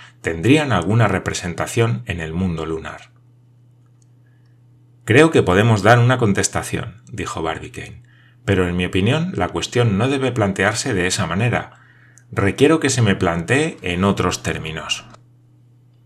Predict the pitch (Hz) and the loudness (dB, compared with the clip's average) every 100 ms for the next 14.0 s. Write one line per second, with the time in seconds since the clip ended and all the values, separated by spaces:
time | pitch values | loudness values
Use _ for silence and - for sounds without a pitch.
0 | _ _ _ - 151 139 85 - - - | _ _ _ 4 6 6 4 -2 -10 -16
1 | _ 101 98 - 98 90 87 85 - 82 | _ -4 -4 -2 -2 -2 -4 -6 -8 -8
2 | 78 - _ _ _ _ _ - _ - | -12 -20 _ _ _ _ _ -20 _ -6
3 | 104 117 104 - - - _ _ 95 92 | 2 6 6 2 -10 -14 _ _ -6 -4
4 | 95 87 85 82 80 - 82 82 - _ | -2 -2 -4 -8 -10 -10 -10 -12 -16 _
5 | _ _ - 107 101 113 139 170 160 113 | _ _ 0 0 4 4 4 2 2 0
6 | 92 110 123 139 131 - 92 85 107 113 | 2 2 4 2 2 2 0 0 2 2
7 | 160 98 - 101 113 120 110 98 78 95 | 2 0 2 2 4 2 2 0 2 2
8 | 107 82 78 87 85 - 123 85 - _ | 2 0 -2 -2 -4 -2 -2 -2 -8 _
9 | _ _ _ _ _ _ - 95 90 110 | _ _ _ _ _ _ 2 4 6 6
10 | 120 104 113 - 95 92 95 104 113 160 | 6 6 4 2 0 -2 0 0 0 -2
11 | 196 _ _ _ _ _ _ _ _ _ | -6 _ _ _ _ _ _ _ _ _
12 | _ - 101 135 151 104 - - 160 135 | _ 4 6 6 6 2 0 -4 -2 -2
13 | - 110 92 85 80 80 87 95 156 | 0 2 4 0 -2 -4 -4 -2 -6